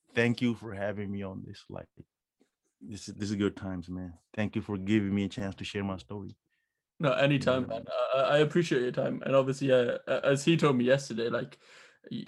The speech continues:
Speaker 2: the, I don't think any, like, this is your first, like, long form sort of interview, uh, or podcast
Speaker 1: Yeah.
Speaker 2: or, yeah. So, and, and I
Speaker 1: It's
Speaker 2: appreciate
Speaker 1: it. It
Speaker 2: you
Speaker 1: is the
Speaker 2: trusting
Speaker 1: first.
Speaker 2: me. Yeah.
Speaker 1: Yeah, yeah.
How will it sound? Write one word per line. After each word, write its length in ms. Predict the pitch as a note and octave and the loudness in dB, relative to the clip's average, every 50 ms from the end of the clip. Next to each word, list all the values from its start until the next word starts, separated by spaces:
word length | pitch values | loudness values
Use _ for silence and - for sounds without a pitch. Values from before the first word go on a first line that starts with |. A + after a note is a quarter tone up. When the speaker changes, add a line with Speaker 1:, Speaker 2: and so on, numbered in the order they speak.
| - - | -12 -6
Speaker 2:
the, 320 | C3 C3 B2+ - - - - | 0 0 0 0 0 -4 0
I 100 | - C3+ | 0 2
don't 180 | C3+ C#3 C#3 B2+ | 4 4 4 4
think 140 | B2 A#2+ | 2 2
any, 200 | A#2+ A#2+ A#2+ B2 - - | 2 2 0 -2 -2 0
like, 240 | C3 B2 A#2 A2+ - _ _ - - - | 2 2 2 0 -4 _ _ -14 -10 -6
this 200 | C3 C3+ C#3 C#3+ | -6 -6 -4 -2
is 60 | B2+ B2+ | 0 0
your 100 | B2 A#2+ | 0 0
first, 320 | - - C3 B2+ C3 - | 2 2 2 2 2 0
like, 100 | - B2+ | -2 0
long 260 | C3+ B2+ A#2+ B2 A#2+ | 2 2 2 2 0
form 280 | - - C3+ B2 A#2+ A#2+ | -2 -2 -2 0 0 0
sort 220 | - - B2 - | -2 -2 -4 -2
of 80 | B2 B2+ | -2 -2
interview, 420 | B2+ B2 - B2 A#2 A#2+ B2 A#2+ A#2+ - _ - - - - - - _ - | -2 -2 -2 -4 -4 -4 -4 -4 -6 -8 _ -20 -20 -20 -20 -20 -20 _ 0
uh, 240 | B2+ A#2 A#2 A#2 A#2 A2+ | 2 4 4 4 2 2
or 160 | - B2+ A#2 A2+ | 2 0 0 0
podcast 520 | - C3 B2 B2 - - - B2 A#2 A#2 | 2 2 2 2 0 -4 -4 -4 -4 -2
Speaker 1:
Yeah. 80 | G#2+ A2+ | -4 -4
Speaker 2:
or, 200 | A#2+ A#2 A#2+ - - - _ - | -4 -4 -6 -8 -12 -18 _ -2
yeah. 220 | C3 B2 A#2+ A#2+ | 4 4 4 4
So, 280 | A#2+ - B2+ A#2+ A#2 - | 4 4 4 4 4 6
and, 180 | B2+ B2 B2+ | 4 4 4
and 160 | - C3+ C3+ | 4 4 6
I 60 | C3+ C3+ | 6 6
Speaker 1:
It's 80 | B2+ | 6
Speaker 2:
appreciate 420 | - D3+ C#3 C#3 - C#3 B2+ A#2+ A2+ | 4 2 2 2 4 4 4 4 4
Speaker 1:
it. 140 | G2+ - - - _ _ _ _ | 0 -4 -8 -16 _ _ _ _
It 140 | A#2 A#2 A2+ | 0 2 2
Speaker 2:
you 60 | A#2+ | 2
Speaker 1:
is 60 | A#2 | 0
the 60 | - | 0
Speaker 2:
trusting 280 | - - - - C#3 C3+ | -2 -4 -4 -2 -2 -2
Speaker 1:
first. 100 | B2 A2+ | -2 -4
Speaker 2:
me. 80 | - - - _ _ _ _ _ _ _ _ _ _ _ - _ | -6 -10 -16 _ _ _ _ _ _ _ _ _ _ _ -20 _
Yeah. 160 | - - - B2 | -12 -6 -4 -4
Speaker 1:
Yeah, 80 | B2 - | -4 -4
yeah. 220 | - - - G2+ | -8 -14 -16 -18